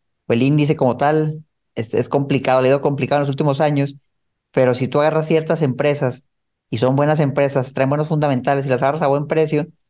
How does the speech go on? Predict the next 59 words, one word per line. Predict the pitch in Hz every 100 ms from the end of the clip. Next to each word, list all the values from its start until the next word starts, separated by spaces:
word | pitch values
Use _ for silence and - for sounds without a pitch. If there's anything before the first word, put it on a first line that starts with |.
| _
que | -
es | 113
justo | 131 143
lo | 139
que | 139
nos |
decía | 127 131 143
el |
analista | 147 131 139 139 156 156 156 -
que | 120
trajimos | 123 127 151
en |
ese | 147
momento, | 160 151 160 151 156 156 - _ _ _ -
pues | 113
ve | 123
los | 139
resultados | 139 - 139
que | 151
puedes | 135 139
tener, | 127 120 143
son | 143 139
resultados | 143 135 135
muy | 143
buenos, | 147 151 151 156 - _ _ -
nada | 117
más | 131 127
que | 135
si | 139 135
ya | 135 131 120 -
es | 131 -
como | 139
el | 127
último | 127 147 151
escaloncito | 156 131 117 135 151
en |
las | 147
inversiones, | 135 120 113 131
¿no, | 135
Manolo? | 147 147 143 - _ _
Analizar | 120 113 117 127
acciones, | 135 - 147 156 156 156 - _
toda | - 127
la | 131
metodología | 123 127 113 107 123
que |
hemos, | 139 135 135 - -
eh, | 107
tenemos | 113 127
detrás, | 143 143 135 135
que | 143
hemos | 147
mencionado | 147 139 143
aquí | 156
en | 151
el |
podcast | 151 156 156
muchas | 156 151 139
veces, | 165 170